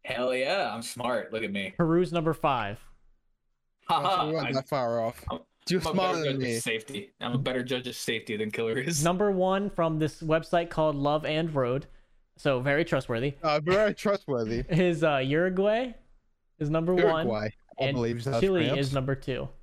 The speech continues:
Speaker 3: Chile?
Speaker 2: Shut the fuck up, it's Chile.
Speaker 3: <laughs> It's not.
Speaker 2: Then Argentina,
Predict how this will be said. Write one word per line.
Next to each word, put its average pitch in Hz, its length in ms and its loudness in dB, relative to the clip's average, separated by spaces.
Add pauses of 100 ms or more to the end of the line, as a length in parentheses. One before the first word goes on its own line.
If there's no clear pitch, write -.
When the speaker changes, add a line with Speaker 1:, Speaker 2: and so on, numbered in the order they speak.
(600)
Speaker 3:
Chile? 214 600 0 (160)
Speaker 2:
Shut 156 120 -4
the 135 60 -10
fuck 139 220 -4
up, 131 80 -2
it's 131 120 -12
Chile. 135 300 -10 (1040)
Speaker 3:
<laughs> - 240 -6
It's - 240 -2 (140)
not. 196 200 -2 (200)
Speaker 2:
Then 156 160 0
Argentina, 170 880 0